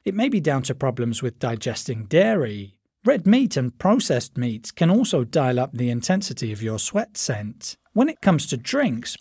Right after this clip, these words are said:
both coffee and alcohol can increase body temperature, leading to more sweating. Alcohol in particular is considered toxic by the body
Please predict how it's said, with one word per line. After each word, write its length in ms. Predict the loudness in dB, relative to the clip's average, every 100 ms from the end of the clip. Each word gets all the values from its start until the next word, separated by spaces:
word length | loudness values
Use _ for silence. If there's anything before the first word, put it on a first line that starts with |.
| 2
both 260 | 2 2
coffee 500 | 0 0 2 -2 -2 0
and 240 | 2 4
alcohol 540 | 2 0 -2 -4 -4 -4
can 240 | 0 4
increase 440 | 4 2 0 -4 -2 0
body 200 | 2 2
temperature, 800 | 0 -2 -2 -8 -6 -6 -6 -12 -18 -6
leading 320 | 0 2 2 0
to 120 | 0
more 220 | 0 -2
sweating. 680 | -2 -2 0 -2 -2 -6 -14 _ 2
Alcohol 480 | 2 4 4 6 4
in 100 | 2
particular 600 | -4 -4 -4 -2 -2 0
is 100 | -2
considered 560 | -2 -2 0 -2 -4 -4
toxic 540 | -2 -2 -4 -6 -4
by 140 | -4
the 100 | -2
body 540 | 2 2 2 -4 -8